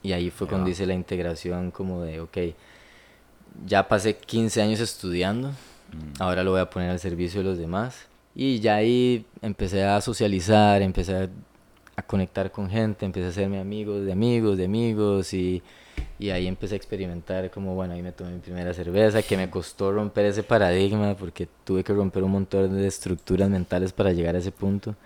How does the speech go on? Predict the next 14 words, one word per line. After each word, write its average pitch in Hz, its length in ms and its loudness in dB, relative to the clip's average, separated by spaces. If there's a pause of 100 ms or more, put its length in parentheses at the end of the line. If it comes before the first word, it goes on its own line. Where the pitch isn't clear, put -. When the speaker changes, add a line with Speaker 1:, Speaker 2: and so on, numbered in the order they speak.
Speaker 2:
Te 82 60 -16
entiendo, 80 420 -8
te 80 60 -10
entiendo 90 600 -4
perfecto 92 640 -4
Speaker 1:
Sí. 78 80 -6
Speaker 2:
y 71 40 -12
resueno 95 420 -12
mucho 92 400 -10
con, 78 240 -12
con 76 180 -14
tu 80 80 -14
camino 95 420 -8
porque 76 300 -12